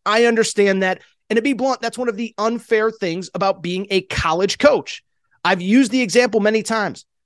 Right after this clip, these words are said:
but Barry Switzer, the old Oklahoma coach, has the famous saying of, "The difference between being a college coach and an N F L coach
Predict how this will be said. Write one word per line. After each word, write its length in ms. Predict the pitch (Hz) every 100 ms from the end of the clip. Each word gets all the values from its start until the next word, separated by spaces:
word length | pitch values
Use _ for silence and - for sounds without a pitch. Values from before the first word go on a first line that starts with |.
| _ -
but 200 | 185 147
Barry 280 | 196 277 262
Switzer, 560 | - 247 226 175 175
the 160 | 170 175
old 180 | 214 240
Oklahoma 600 | 233 233 233 220 233 226
coach, 360 | 180 170 - -
has 240 | 175 180
the 80 | 165
famous 360 | - 214 220 -
saying 380 | 247 254 208 180
of, 340 | 165 151 143 _ _ _ _
"The 80 | 156
difference 320 | 208 220 240
between 240 | 214 233 226
being 180 | 226
a 60 | 190
college 400 | - 214 254 -
coach 320 | 240 240 -
and 140 | 196 175
an 100 | 175
N 140 | 233
F 120 | 233
L 160 | 233 233
coach 420 | 233 233 226 -